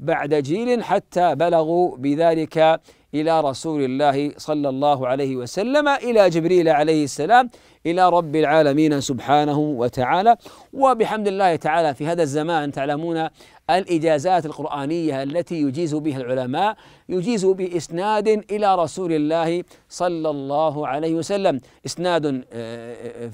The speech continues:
في، في، في قراءة عاصم أو في قراءة نافع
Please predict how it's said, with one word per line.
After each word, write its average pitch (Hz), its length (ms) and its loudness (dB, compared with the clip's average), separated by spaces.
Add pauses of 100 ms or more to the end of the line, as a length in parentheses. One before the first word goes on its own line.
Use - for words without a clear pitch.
في، 135 160 -6
في، 127 500 -6
في 139 220 -2
قراءة 143 440 -2
عاصم 156 480 2 (340)
أو 165 140 6
في 147 140 -4
قراءة 147 500 -2
نافع 143 580 -2